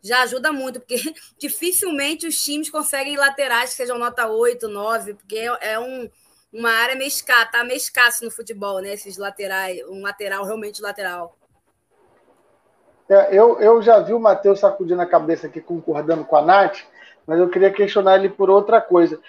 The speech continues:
Speaker 2: Primeiro, é, a, é, o,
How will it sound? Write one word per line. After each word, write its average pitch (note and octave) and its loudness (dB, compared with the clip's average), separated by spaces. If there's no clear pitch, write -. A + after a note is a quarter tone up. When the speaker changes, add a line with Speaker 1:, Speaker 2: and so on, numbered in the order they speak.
Speaker 2:
Primeiro, G#3 6
é, G3+ 12
a, G3 6
é, F#3+ 6
o, F#3 2